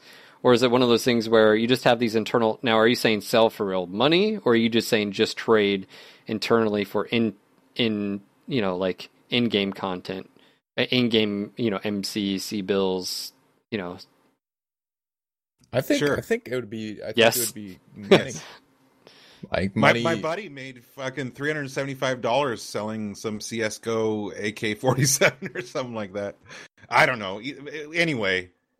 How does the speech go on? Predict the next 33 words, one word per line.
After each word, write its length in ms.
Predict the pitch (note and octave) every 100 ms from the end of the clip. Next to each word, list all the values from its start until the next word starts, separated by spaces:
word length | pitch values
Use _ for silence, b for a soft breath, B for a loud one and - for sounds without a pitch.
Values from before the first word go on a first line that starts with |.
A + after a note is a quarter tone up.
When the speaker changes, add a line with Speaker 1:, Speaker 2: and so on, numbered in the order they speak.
| _ _
Speaker 3:
it 120 | C#3+
just, 260 | D3+ C#3+ -
I 120 | B2+
think, 300 | B2 C#3+ C3+
again, 360 | A#2 A2 G#2 F2+
this 140 | F#2
could 140 | - A2+
be 100 | A2
something 280 | - A2+ G#2+
fun 280 | C3+ C3+ B2+
and 140 | A2+
cool 460 | - A#2+ A#2 A2+ A2
for 200 | - G#2+
the 60 | G#2
community 580 | A2+ G#2+ G#2 G#2 G2
if 140 | F2+ G2+
it's 140 | F2+
implemented 480 | G2 F#2 F#2+ F#2 F2+
correctly. 540 | - F#2 E2+ F2+ E2+ - b b b _ _ _ _ _ _
Um, 640 | E2+ E2 E2 D#2+ D#2 D#2 - -
but 220 | - G2
yeah, 200 | F2+ E2
I 100 | E2
think 240 | - F2+ E2+
for 100 | E2+
the 60 |
most 300 | E2 E2 E2
part, 360 | - E2+ D2 - _ _ _ _ _ _ _
we 120 | F2
don't 200 | F#2+ F#2
wanna 200 | D#2+ E2+
see 520 | E2 - F2 E2+ D#2+ D2 _ _ _ _ _ _ -
in-game, 840 | G#2 G#2 G2 F#2 F2+ F2 E2